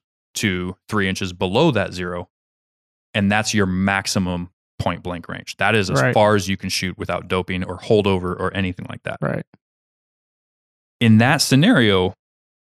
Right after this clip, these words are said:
Speaker 1: you might want to zero at a hundred yards first and walk it out, but you, you might find that you have a really weird zero distance.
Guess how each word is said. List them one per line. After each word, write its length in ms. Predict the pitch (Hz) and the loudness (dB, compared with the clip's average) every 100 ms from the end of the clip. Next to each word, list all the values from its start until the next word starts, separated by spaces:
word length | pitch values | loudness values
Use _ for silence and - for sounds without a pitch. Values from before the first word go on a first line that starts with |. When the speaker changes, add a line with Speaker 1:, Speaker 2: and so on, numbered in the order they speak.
| - | 2
Speaker 1:
you 140 | 147 | 6
might 180 | 196 131 | 6 6
want 180 | 143 180 | 4 4
to 60 | 101 | 4
zero 280 | 113 120 98 | 4 4 2
at 60 | |
a 40 | 92 | 2
hundred 240 | 113 98 | 2 2
yards 260 | 95 87 - - | 0 0 -4 -2
first 420 | 160 - - - _ | -2 -2 -12 -16 _
and 200 | 101 92 | -4 -4
walk 340 | 92 104 110 - | 2 4 2 0
it 120 | - | -4
out, 300 | 117 98 - _ - | -2 -2 -4 _ -2
but 220 | 104 92 _ _ _ _ | -2 -2 _ _ _ _
you, 360 | 104 98 131 160 - | -6 0 0 0 -6
you 200 | 107 165 | 2 4
might 240 | 170 120 | 4 2
find 300 | - 160 120 | 0 2 2
that 100 | 101 | 2
you 120 | 104 110 | 0 0
have 100 | 92 | 0
a 60 | |
really 220 | 90 123 98 | 0 0 0
weird 640 | 90 92 107 107 98 90 | -2 0 4 6 4 0
zero 340 | 87 92 90 | -4 -2 -4
distance. 480 | 85 85 - - - | -6 -10 -12 -12 -14